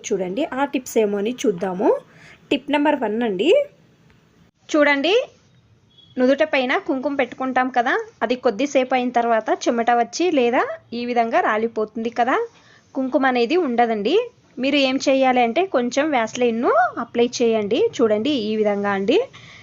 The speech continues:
ఇప్పుడు మీరు దీనిపైన కుంకుమ పెట్టండి. కుంకుమ అనేది కిందకు రాలదండి. తర్వాత ఒక్కొక్కరికి కుంకుమ పెట్టుకోవడం వలన నుదుట పైన చిన్న చిన్న పింపుల్స్ అనేవి వస్తాయి కదా, అలర్జీ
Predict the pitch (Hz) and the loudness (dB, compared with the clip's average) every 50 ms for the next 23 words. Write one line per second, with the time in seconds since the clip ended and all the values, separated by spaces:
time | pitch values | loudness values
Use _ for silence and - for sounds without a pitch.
0 | - - _ - 269 247 - 277 294 370 381 277 262 254 294 427 587 - - - | -20 -20 _ -6 -6 -2 0 2 4 4 4 4 4 4 2 2 2 0 -2 -8
1 | - 208 262 262 254 262 254 269 247 233 233 277 349 359 - 269 240 233 - 254 | -4 -2 0 0 0 0 2 2 2 2 2 2 0 0 -2 -6 -6 -4 -4 -6
2 | 247 240 247 208 202 - 208 208 226 196 233 359 466 494 - - _ _ - 262 | -2 -2 -2 -2 0 0 0 0 0 0 2 0 0 0 -4 -16 _ _ -4 -4
3 | 240 226 269 262 247 240 233 226 214 208 277 381 - - 233 220 208 233 247 - | -2 0 -2 0 0 0 0 0 -2 0 -2 -2 -2 -2 -4 0 0 -2 -2 0
4 | 240 233 214 202 202 220 208 208 202 185 180 240 339 440 440 403 - _ - - | -2 -2 -2 -2 -4 -2 -2 -2 -4 -2 -2 -2 -2 -2 -4 -6 -14 _ -20 -20
5 | - - _ _ _ - 247 254 269 285 277 262 277 302 320 330 277 247 247 - | -20 -20 _ _ _ -2 0 2 2 2 0 0 2 0 2 2 2 0 -2 -6
6 | 254 254 - 262 247 247 240 226 - - 370 480 587 640 - - _ _ _ _ | -8 -6 -2 -2 0 0 -2 -2 -2 0 2 4 2 2 0 -4 _ _ _ _
7 | - 262 247 233 - 269 262 247 247 240 240 233 233 240 233 233 233 226 226 220 | -6 -6 -4 -2 -2 -2 0 0 -2 -2 -2 -2 0 2 2 4 2 2 0 0
8 | 220 220 208 208 208 233 349 466 508 403 277 233 226 226 240 233 - 220 208 208 | -2 -2 -4 -2 -2 -2 -2 -2 -2 -2 -2 -2 0 -2 -2 -2 0 -2 -2 -2
9 | 233 330 - - - 220 220 220 220 - 247 220 240 240 - 220 214 214 196 233 | -4 -6 -6 -4 -6 -4 -4 -4 -4 -4 -4 -4 -6 -6 -6 -10 -10 -4 -4 -6
10 | 233 - 233 214 214 214 208 208 208 - - 208 208 208 208 220 208 254 381 427 | -2 -2 -2 -2 0 -2 -2 -2 -4 -2 -2 -2 -2 0 0 -2 0 0 -2 -2
11 | 415 208 202 208 202 196 196 220 | -2 -2 -2 -2 -2 -2 -2 -2